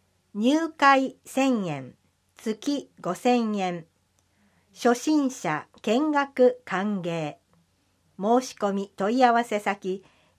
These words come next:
英会話ブルーベリー宮田まで。電話零九零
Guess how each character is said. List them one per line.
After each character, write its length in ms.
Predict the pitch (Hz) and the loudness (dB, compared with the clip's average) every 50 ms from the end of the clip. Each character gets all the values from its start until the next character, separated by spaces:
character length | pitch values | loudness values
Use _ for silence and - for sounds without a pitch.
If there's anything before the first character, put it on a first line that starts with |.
| _ | _
英 300 | - 220 262 302 320 311 | 2 4 4 4 4 2
会 380 | 320 - 294 294 285 262 214 180 | 0 0 2 2 2 2 0 -2
話 280 | 165 156 139 135 131 - _ - | -4 -4 -6 -6 -10 -12 _ -10
ブ 180 | 165 165 185 | -6 -4 -2
ル 120 | 208 254 302 | 0 2 2
ー 160 | 311 311 311 | 2 2 2
ベ 200 | 254 269 262 247 | 2 2 2 2
リ 300 | 202 170 151 135 - - _ _ _ _ _ _ _ | 2 0 -4 -6 -8 -12 _ _ _ _ _ _ _
ー 60 | - | -10
宮 320 | 175 190 208 233 254 285 294 | -6 -2 2 2 2 2 2
田 300 | 294 - 262 247 240 220 | 0 0 0 0 0 0
ま 160 | 202 185 185 | -2 -4 -4
で。 240 | 160 147 123 - _ _ _ _ _ _ _ _ _ _ _ _ _ _ _ - | -6 -8 -12 -14 _ _ _ _ _ _ _ _ _ _ _ _ _ _ _ -12
電 360 | 175 175 196 220 233 226 208 | -6 -4 -2 -2 -2 -2 -2
話 260 | 202 190 190 185 - - _ _ - | 0 0 0 -2 -2 -6 _ _ -10
零 380 | 185 170 208 247 294 311 320 311 | -6 0 2 2 4 2 2 -2
九 460 | - - - 285 277 254 202 165 147 | -6 -4 -2 0 0 0 0 -2 -2
零 360 | 147 180 185 165 139 127 - | -4 -2 -2 -2 -4 -6 -10